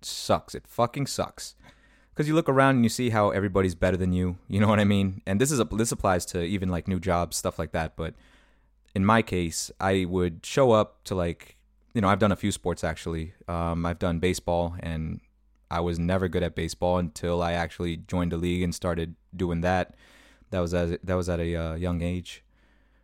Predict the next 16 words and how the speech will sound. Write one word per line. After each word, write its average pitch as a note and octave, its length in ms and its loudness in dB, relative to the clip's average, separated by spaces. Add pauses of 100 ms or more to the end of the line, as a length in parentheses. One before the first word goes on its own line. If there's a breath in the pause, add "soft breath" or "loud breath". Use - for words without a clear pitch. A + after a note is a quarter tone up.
(160)
But F#2+ 340 4
you A2 80 0
show D3 240 6
up, A2 320 6 (100)
and F#2 520 2
all A2 160 4
these A#2 120 0
people G2+ 320 0
are, F2+ 220 4
you F2+ 160 0
know, E2+ 140 0
doing F2 240 0
crazy F#2+ 340 -2
shit, E2+ 400 -4
shit - 280 -4
that F2 260 0